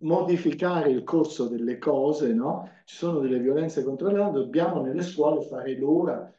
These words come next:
contro le violenze, fa tenerezza, ma sappiamo tutti che <laughs> cosa vuoi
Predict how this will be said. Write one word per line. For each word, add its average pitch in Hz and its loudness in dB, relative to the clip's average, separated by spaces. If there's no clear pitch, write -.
contro 127 -8
le 123 -4
violenze, 143 -4
fa 120 -8
tenerezza, 139 2
ma 113 -4
sappiamo 131 -6
tutti 170 -4
che 120 -6
<laughs> 147 -8
cosa 135 -2
vuoi 139 -2